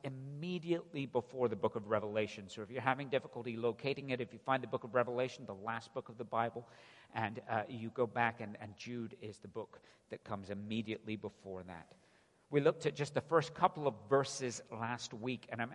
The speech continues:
actually going to begin reading a couple of the verses that we looked at last week, because there's a sense in which, while this is a very short book, there is a continuous argument through it. Last week,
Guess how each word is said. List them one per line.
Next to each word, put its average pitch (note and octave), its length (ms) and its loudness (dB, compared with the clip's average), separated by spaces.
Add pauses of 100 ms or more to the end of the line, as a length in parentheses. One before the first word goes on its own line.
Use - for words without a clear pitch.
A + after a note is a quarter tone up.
actually D#3+ 360 -4
going A#2+ 240 0
to A#2+ 140 -6 (340)
begin D#3 720 -2 (200)
reading G2+ 600 -6 (460)
a A#2+ 60 -4
couple - 360 2
of B2 100 2
the C3 80 8
verses A#2 380 6
that - 180 -6
we A#2 100 2
looked A#2+ 280 2
at A#2 180 2
last A2+ 340 -2
week, C3+ 160 -8 (100)
because A#2+ 400 -6 (480)
there's D#3 240 6
a D3 40 -2
sense F#3 440 2
in D3+ 80 -4
which, C#3+ 200 -4
while D#3 220 4
this D#3 240 2
is C#3 100 -4
a C#3 60 2
very D3 280 2
short - 540 0 (200)
book, D3 280 0 (140)
there B2+ 300 -2
is C3 360 -2
a B2+ 140 0 (500)
continuous D3+ 840 -8 (160)
argument A2 540 0 (120)
through B2+ 200 -2
it. F#2 160 -4
Last B2+ 420 0
week, A2+ 200 -4